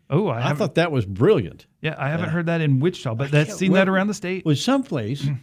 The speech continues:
Speaker 2: but I
Speaker 1: Yeah.
Speaker 2: thought it was Wichita, maybe
Speaker 1: And
Speaker 2: not.
Speaker 1: hospitals. There have been hospitals that had it before or came back and trying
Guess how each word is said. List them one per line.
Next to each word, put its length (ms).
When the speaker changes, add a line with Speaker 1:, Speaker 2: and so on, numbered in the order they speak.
Speaker 2:
but 200
I 60
Speaker 1:
Yeah. 40
Speaker 2:
thought 180
it 40
was 240
Wichita, 560
maybe 180
Speaker 1:
And 80
Speaker 2:
not. 60
Speaker 1:
hospitals. 440
There 100
have 100
been 160
hospitals 540
that 180
had 260
it 60
before 420
or 180
came 220
back 380
and 120
trying 160